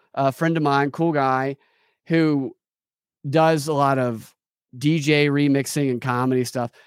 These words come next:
And he made a song that he says was inspired by the No Agenda show and, uh, the Propaganda Report. And I, I wanted to share it 'cause I think it's super cool.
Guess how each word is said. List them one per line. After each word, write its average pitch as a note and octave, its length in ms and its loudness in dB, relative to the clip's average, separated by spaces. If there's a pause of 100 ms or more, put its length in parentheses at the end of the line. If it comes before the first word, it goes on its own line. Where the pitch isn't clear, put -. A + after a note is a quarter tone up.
(120)
And C3 500 0
he F3 680 0
made D3+ 340 0
a B2 40 -8
song C#3+ 680 -2 (560)
that C#3 180 0
he D#3 120 2
says D3+ 340 0
was B2+ 140 -2
inspired C3+ 760 0
by B2 580 -2 (220)
the C3 100 -4
No C#3+ 260 4
Agenda D#3 340 2
show B2 460 0
and, A#2+ 500 0
uh, A#2 260 0
the A2+ 60 -4
Propaganda C#3 520 0
Report. B2 420 -2 (380)
And A#2+ 340 0
I, B2 140 2
I - 20 2
wanted C3 400 2
to C3 60 0
share C3+ 340 2
it E2+ 60 -6
'cause A2+ 80 -8
I A2 40 -6
think C3 160 -2
it's A2+ 100 -2
super A#2 280 -2
cool. A#2 440 0